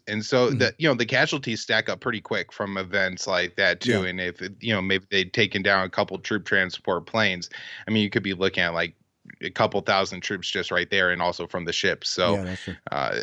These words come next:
Speaker 1: the numbers could be higher than, than they seem i-, if you're just, you know, uh, looking at tanks and things like that. But it,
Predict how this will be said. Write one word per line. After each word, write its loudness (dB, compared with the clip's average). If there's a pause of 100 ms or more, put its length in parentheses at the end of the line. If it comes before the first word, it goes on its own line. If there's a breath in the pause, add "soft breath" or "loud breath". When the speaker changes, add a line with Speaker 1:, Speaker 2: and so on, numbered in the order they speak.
Speaker 1:
the 6
numbers 6
could 2
be 2
higher 2
than, -4
than -4
they -4
seem -4
i-, -4
if -4
you're 2
just, 0
you -4
know, -2 (320 loud breath)
uh, 4
looking 2
at 2
tanks -4
and -10
things -4
like 0
that. 4
But -2
it, -8